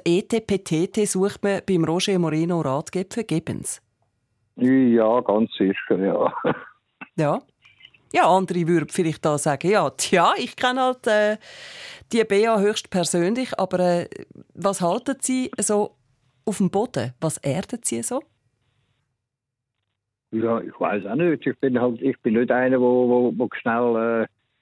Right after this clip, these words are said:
Speaker 2: äh, äh, so, äh, abhebt oder so, äh. Ich meine, ich habe ja, im zweitausendachtzehn habe ich auch fürs Requiem, habe ich ja den königlichen Ritterorden verleih-,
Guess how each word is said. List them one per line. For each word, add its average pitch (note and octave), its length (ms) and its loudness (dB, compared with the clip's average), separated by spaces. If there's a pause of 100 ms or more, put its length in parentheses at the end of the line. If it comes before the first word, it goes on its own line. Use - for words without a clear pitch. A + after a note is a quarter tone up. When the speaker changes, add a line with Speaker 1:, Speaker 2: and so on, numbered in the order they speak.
(400)
Speaker 2:
äh, - 60 -8
äh, G#2+ 460 0
so, A2+ 400 0
äh, G#2 180 -6
abhebt B2 640 -2
oder A2+ 240 0
so, G2+ 340 0
äh. A2 240 0
Ich - 100 -6
meine, G#2+ 260 -2
ich - 80 -12
habe B2+ 120 4
ja, A#2+ 280 2 (240)
im B2 160 -6
zweitausendachtzehn C3 1160 2
habe B2+ 160 4
ich B2 200 2 (280)
auch C3 200 0
fürs - 180 0
Requiem, C3 640 2 (760)
habe A2 160 0
ich A#2 80 2
ja A2+ 160 2
den G#2+ 140 -4
königlichen B2 600 2 (340)
Ritterorden D3+ 1000 2
verleih-, C#3+ 880 0